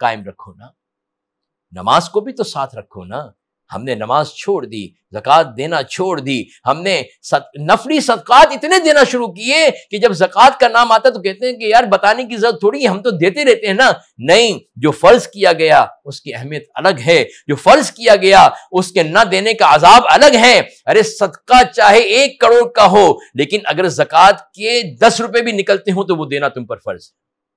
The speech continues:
उसके बगैर कुछ भी नहीं है। आज नमाज हम कज़ा करते हैं, ज़कात का हिसाब हम नहीं रखते हैं, इस्तिताअत हो तो हज हम नहीं करते हैं,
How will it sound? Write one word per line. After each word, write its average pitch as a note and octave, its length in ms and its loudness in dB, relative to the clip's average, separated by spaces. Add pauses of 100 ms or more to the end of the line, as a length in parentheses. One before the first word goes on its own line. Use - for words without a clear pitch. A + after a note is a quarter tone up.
(720)
उसके C3 260 -6
बगैर C3 320 2
कुछ - 220 -12
भी A#2+ 80 -14
नहीं F#2+ 180 -18
है। - 200 -20 (720)
आज A#2+ 200 0
नमाज C3+ 340 0
हम A3+ 220 -4
कज़ा C#3+ 280 -2
करते - 340 -14
हैं, F#2+ 220 -20
ज़कात D3+ 460 0
का F3+ 60 0
हिसाब C#3+ 400 0
हम E3+ 180 -2
नहीं F#3 180 -6
रखते B2+ 280 -10
हैं, A2+ 200 -10 (400)
इस्तिताअत F3 520 4
हो D#3+ 200 0
तो G3 120 -4
हज E3 220 2
हम D3+ 180 -2
नहीं A#3+ 220 -2
करते E3 340 -6
हैं, B2+ 200 -8